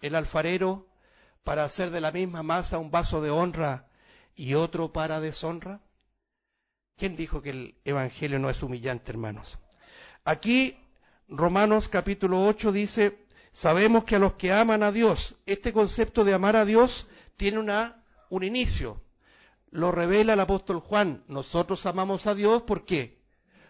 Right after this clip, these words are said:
Porque Él nos amó primero". Aquí no hay una virtud humana,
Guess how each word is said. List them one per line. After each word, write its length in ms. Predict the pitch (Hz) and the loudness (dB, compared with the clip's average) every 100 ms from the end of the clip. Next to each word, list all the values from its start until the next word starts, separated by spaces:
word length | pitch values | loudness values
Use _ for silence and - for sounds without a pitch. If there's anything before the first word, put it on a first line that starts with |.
| _ _ | _ _
Porque 720 | 160 165 - 160 170 202 220 | -2 -2 -2 0 4 6 6
Él 140 | 226 | 4
nos 220 | 214 190 180 | -2 -4 -6
amó 240 | 165 170 | -6 -4
primero". 500 | 147 151 156 127 - - _ - | -6 -6 -10 -12 -18 -20 _ -18
Aquí 240 | 139 160 | -12 -8
no 120 | 151 143 | -4 0
hay 200 | 180 208 | 2 2
una 160 | 180 | 0
virtud 320 | 156 131 - | -4 -8 -10
humana, 440 | 151 160 170 110 | -8 -8 -10 -12